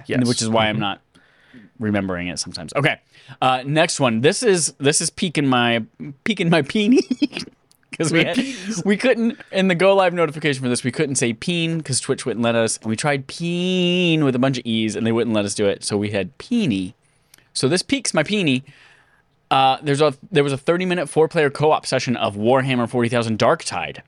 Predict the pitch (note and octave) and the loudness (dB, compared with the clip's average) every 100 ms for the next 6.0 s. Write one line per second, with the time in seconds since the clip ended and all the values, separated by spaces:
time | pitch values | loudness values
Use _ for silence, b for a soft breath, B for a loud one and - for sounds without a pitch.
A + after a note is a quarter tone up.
0 | _ _ _ _ C3+ B2 A#2 A2 A2 A#2+ | _ _ _ _ -2 0 2 -2 -4 0
1 | A#2+ E3 G#3 - D3+ C3+ C#3 D#3+ - - | 4 4 2 0 2 2 2 2 -2 -4
2 | C3+ A2 G#2+ - - B2 G#2 F2 F2 - | 0 0 0 -12 -12 -8 -8 -6 -8 -6
3 | B2 A2 C3+ G#2 F#2 F#2 b b b b | -4 -2 -2 -2 -2 -4 b b b b
4 | b A#2 G#2+ E2+ - _ - F#2+ G2 A3 | b -2 -2 -6 -18 _ -16 -4 -2 0
5 | C4 G3+ C#3+ C#3+ G#2+ G2+ D#3 - - | 0 0 0 -2 -4 -2 0 0 -4